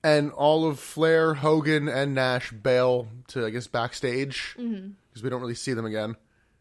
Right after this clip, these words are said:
Speaker 1: Sting points his bat up to the rafters.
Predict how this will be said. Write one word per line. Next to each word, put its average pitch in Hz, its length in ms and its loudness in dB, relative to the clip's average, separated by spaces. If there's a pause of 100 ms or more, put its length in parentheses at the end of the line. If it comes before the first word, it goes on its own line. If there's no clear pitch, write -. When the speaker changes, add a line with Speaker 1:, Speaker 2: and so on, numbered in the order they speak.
(440)
Speaker 1:
Sting 196 420 0
points 202 380 -2
his 156 160 -6
bat 175 320 2
up 175 220 -2
to 180 100 -6
the 165 80 0
rafters. 147 840 -2